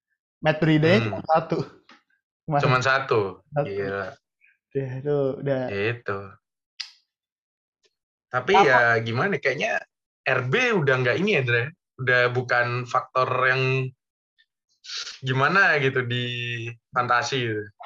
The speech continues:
Speaker 2: Dari
Speaker 1: Hah?
Speaker 2: value P P R udah turun.
Speaker 1: Hmm.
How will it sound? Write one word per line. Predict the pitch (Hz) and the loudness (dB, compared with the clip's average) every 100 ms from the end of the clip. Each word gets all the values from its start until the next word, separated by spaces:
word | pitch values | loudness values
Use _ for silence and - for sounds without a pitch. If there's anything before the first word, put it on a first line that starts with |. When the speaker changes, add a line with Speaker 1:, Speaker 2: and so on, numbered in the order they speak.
| - | -2
Speaker 2:
Dari | 123 127 | 2 4
Speaker 1:
Hah? | |
Speaker 2:
value | 117 117 135 | 4 4 4
P | 135 120 | 0 -2
P | - | -2
R | 117 143 151 151 147 | 0 2 2 2 0
udah | 113 113 | -2 -4
turun. | 110 113 131 135 135 135 135 - _ | -6 0 4 6 6 6 4 -2 _
Speaker 1:
Hmm. | 175 170 143 - | 2 4 2 -2